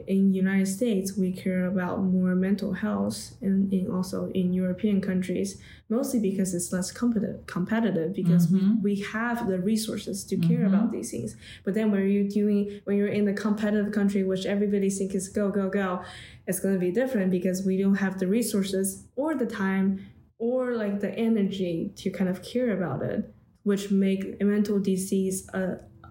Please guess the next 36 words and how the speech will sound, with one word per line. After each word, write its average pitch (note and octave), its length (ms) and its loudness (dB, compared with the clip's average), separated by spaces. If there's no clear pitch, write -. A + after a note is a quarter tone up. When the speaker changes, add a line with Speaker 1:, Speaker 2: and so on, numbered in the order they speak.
Speaker 1:
like, F#3 280 0
un-, G#3+ 400 2
unrated, G3+ 600 2
like, F3+ 300 -2
you G3+ 100 4
know, E3+ 220 0
underlying F#3+ 1120 0
Speaker 2:
Mm, F#3 520 6
it's D#3 240 0
Speaker 1:
thing. G3+ 120 2
Speaker 2:
unaddressed E3 680 -2
or G#3+ 100 2
it's F3+ 160 -2
Speaker 1:
Yeah. E3+ 80 4
Speaker 2:
not C3+ 160 0
dealt E3 280 0
with. F3 400 -4
Speaker 1:
Well, A3 320 -2
it's A3+ 180 -2
not A#3 280 0
dealt A#3 260 2
with F#3+ 400 0
because G3 300 2
people G3+ 280 0
are F#3+ 100 2
trying G3 220 2
to F#3 60 2
hide F#3 460 0
that F#3 340 -4
we F#3+ 80 2
don't F#3+ 200 0
have F#3 360 -4
mental G#3+ 300 2
health A#3 360 0
Speaker 2:
Right. A#3 380 0
Speaker 1:
problems. C4+ 400 -2